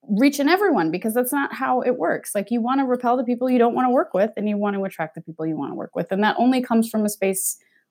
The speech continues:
of alignment with yourself 'cause only you do you. And that's why there's room for everyone because I, again, I used to say this all the time, but I could give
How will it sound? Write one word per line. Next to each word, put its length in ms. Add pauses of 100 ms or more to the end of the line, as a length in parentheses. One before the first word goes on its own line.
of 100
alignment 420
with 140
yourself 380
'cause 180
only 220
you 140
do 140
you. 480
And 120
that's 200
why 420 (460)
there's 380
room 280
for 160
everyone 380
because 500 (200)
I, 180 (360)
again, 300
I 100
used 320
to 100
say 260
this 160
all 80
the 60
time, 240
but 120
I 80
could 160
give 220